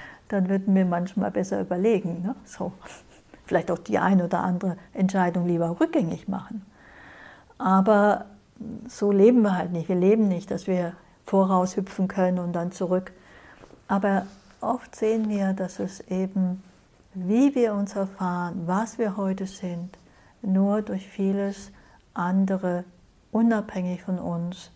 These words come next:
entstehen konnte. Und dieses bedingt, das bedingte Entstehen, dieses verknüpft Sein wahrzunehmen, auch das motiviert uns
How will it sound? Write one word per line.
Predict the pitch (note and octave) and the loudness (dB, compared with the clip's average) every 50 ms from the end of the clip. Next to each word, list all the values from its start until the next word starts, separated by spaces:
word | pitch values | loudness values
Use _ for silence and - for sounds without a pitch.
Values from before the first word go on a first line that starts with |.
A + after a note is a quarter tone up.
| _ | _
entstehen | - F#3+ F3 - - - - F3+ F3 F3 F3 F3+ | -4 -4 -4 -4 -8 -6 -2 -2 0 0 -2 -4
konnte. | - - - E3+ F3 F#3 F#3+ F#3+ - D#3+ D#3 E3 - - _ _ _ _ _ _ _ _ _ _ _ _ _ _ _ _ _ _ - - _ _ _ - - - - - - - - - - - - - - - - | -4 -4 -4 -2 0 0 0 -2 -4 -6 -8 -8 -12 -18 _ _ _ _ _ _ _ _ _ _ _ _ _ _ _ _ _ _ -20 -20 _ _ _ -20 -20 -20 -20 -20 -18 -20 -20 -20 -20 -20 -20 -20 -20 6 10
Und | B3+ B3+ B3 | 10 12 12
dieses | C4 B3+ C4+ - D4+ C#4 C4+ - - | 10 6 6 6 6 6 6 2 2
bedingt, | - - A3+ A3 - G#3+ G#3 A#3 A#3+ B3+ B3+ B3 - - - - - - - - - A3 A#3+ - _ _ _ - | 2 2 2 4 8 8 10 10 10 8 8 6 0 -6 -8 -10 -12 -12 -18 -18 -16 -16 -16 -16 _ _ _ -8
das | - G#3 G#3 - G#3 - - | -6 -4 -4 -4 -6 -2 -2
bedingte | - G#3 F#3+ - G#3+ A3 A#3 B3 B3+ B3 A#3 - | -2 -2 2 4 6 6 8 6 6 4 2 2
Entstehen, | A3+ G#3+ G#3+ G#3+ - - - - A3 G#3+ A3 A3 G#3+ G3+ G3 | 2 2 0 0 -4 -10 -6 -4 -2 0 2 2 2 2 2
dieses | F#3+ F#3+ F#3+ F#3 F#3 - | 0 0 -2 -4 -4 -8
verknüpft | - - G3+ G3 - - - G#3+ A3+ A3+ - - - - - - - _ _ _ _ _ _ | -8 -8 -8 -8 -8 -2 0 0 0 0 -4 -10 -18 -18 -20 -20 -20 _ _ _ _ _ _
Sein | - - - - - G#3 G3+ G#3 G#3+ A3 A3+ G#3+ G3 F#3 E3 E3 F3 - - - - - - - - - - - _ _ _ _ | -14 -12 -8 -4 -2 0 0 0 0 0 0 0 0 -2 -4 -6 -8 -12 -16 -20 -20 -20 -20 -20 -20 -20 -20 -20 _ _ _ _
wahrzunehmen, | - F#3+ F#3 F3+ F#3 G3 A3 G3 - - A3 G#3 G3 F#3+ F#3 F3+ F#3 F#3+ | -2 0 2 4 4 2 2 0 0 0 2 4 4 2 2 2 0 0
auch | G3+ F#3+ F#3 F#3+ | 0 -2 -2 -2
das | - - A3 A#3 C4+ B3 - - - - - - _ _ _ _ _ _ _ _ - | -4 -2 -2 -2 -2 -2 -6 -10 -14 -16 -20 -20 _ _ _ _ _ _ _ _ -4
motiviert | G#3+ G#3+ G3+ G3 - G#3 G3+ G3 G#3 G#3+ G#3+ A3+ A3+ A3 A3+ | -2 -2 -2 0 -2 -2 0 0 0 2 2 2 2 2 -2
uns | - G3+ F#3+ F#3 F3+ F3+ F#3 F#3+ - - - | -2 -2 -2 -2 -2 -4 -6 -10 -12 -16 -20